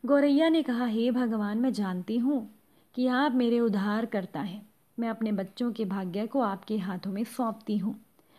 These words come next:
अब यह आपके ऊपर है कि आप उन बच्चों को मारते हैं या बचाते हैं। काल चक्र पर किसी का बस नहीं है।" श्री कृष्ण जी ने एक साधारण व्यक्ति की तरह उससे बात की, जिसका आशय था कि वह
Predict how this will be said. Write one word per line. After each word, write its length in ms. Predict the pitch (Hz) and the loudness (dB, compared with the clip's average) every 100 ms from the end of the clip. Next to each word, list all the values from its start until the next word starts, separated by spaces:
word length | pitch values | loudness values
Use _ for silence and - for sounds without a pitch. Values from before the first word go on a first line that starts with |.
| - - | -20 -4
अब 160 | 285 277 | 0 2
यह 320 | 277 269 262 | 4 4 2
आपके 360 | 202 208 277 277 | 0 -2 2 2
ऊपर 300 | 262 254 233 | 2 0 0
है 300 | 247 220 214 | 0 0 -2
कि 120 | 247 | 0
आप 220 | 233 233 | 0 0
उन 140 | 226 | 0
बच्चों 320 | 208 - - 233 | -2 -2 -4 -2
को 140 | 208 | -2
मारते 480 | 180 185 202 - 294 | -2 -2 -4 0 2
हैं 300 | 269 269 269 | 4 4 2
या 160 | 233 | 2
बचाते 500 | 180 190 180 165 - | 0 -2 -6 -8 -8
हैं। 220 | 185 208 - _ _ - - _ - | -8 -8 -14 _ _ -20 -20 _ -2
काल 260 | 220 233 | 0 0
चक्र 340 | 233 226 214 233 | 0 -2 -2 -2
पर 180 | 214 | -2
किसी 380 | 214 220 214 262 | -4 -4 -2 -2
का 140 | 254 208 | 0 -2
बस 260 | 196 196 196 | -4 -6 -4
नहीं 200 | 196 226 | 0 2
है।" 280 | 269 254 - _ _ _ - | 2 0 -4 _ _ _ -8
श्री 260 | - 311 | 0 0
कृष्ण 420 | - 285 269 311 | 2 0 2 2
जी 140 | 277 262 | 4 4
ने 80 | 254 | 2
एक 80 | |
साधारण 520 | 262 247 208 208 226 269 | 0 0 2 2 2 2
व्यक्ति 380 | 226 214 247 | 2 0 -4
की 120 | 240 240 | -2 -2
तरह 280 | 247 220 | 0 0
उससे 300 | 202 220 - | -2 -2 -2
बात 340 | 202 196 190 190 | 0 0 -2 -4
की, 340 | - 254 226 - _ _ _ | -2 0 0 -6 _ _ _
जिसका 320 | 226 254 - 220 | -2 -2 0 -2
आशय 340 | 214 - 220 | 0 0 0
था 420 | 214 240 208 208 | 0 0 2 0
कि 160 | 226 262 | 0 0
वह 260 | 214 226 | 0 -2